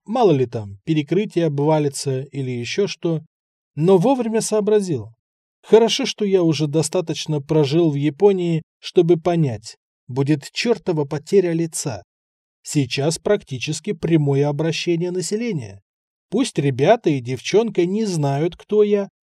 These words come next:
но слухи-то поползут обязательно. Не то чтобы деятельность на своей территории у кланов Круга тестировали,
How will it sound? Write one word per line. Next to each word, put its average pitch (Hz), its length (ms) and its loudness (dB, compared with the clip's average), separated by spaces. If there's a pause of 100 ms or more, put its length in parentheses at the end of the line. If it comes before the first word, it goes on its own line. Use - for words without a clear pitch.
но 156 160 0
слухи-то 156 520 -2
поползут 147 760 -2
обязательно. 120 760 -4 (600)
Не 113 200 -8
то 269 180 2
чтобы 196 360 2
деятельность 165 760 -2
на 165 80 -4
своей 160 360 0
территории 151 720 -2
у 160 140 -4
кланов 160 420 -2
Круга 180 320 0
тестировали, 95 840 -8